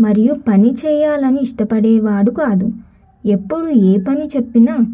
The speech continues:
సమయానికి చేసేవాడే కాదు. ఒకరోజు కృష్ణ రామ్కు ఒక పాఠం నేర్పాలని అనుకున్నాడు. అతను తన మనువడిని పిలిచి, "రేపు తెల్లవారుజామున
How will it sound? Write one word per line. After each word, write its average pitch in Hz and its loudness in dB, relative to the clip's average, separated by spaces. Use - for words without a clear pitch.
సమయానికి 247 2
చేసేవాడే 208 0
కాదు. 233 -4
ఒకరోజు 233 2
కృష్ణ 240 2
రామ్కు 220 2
ఒక 294 -2
పాఠం 226 -2
నేర్పాలని 220 2
అనుకున్నాడు. 202 2
అతను 233 2
తన 233 6
మనువడిని 277 2
పిలిచి, 226 0
"రేపు 240 2
తెల్లవారుజామున 240 0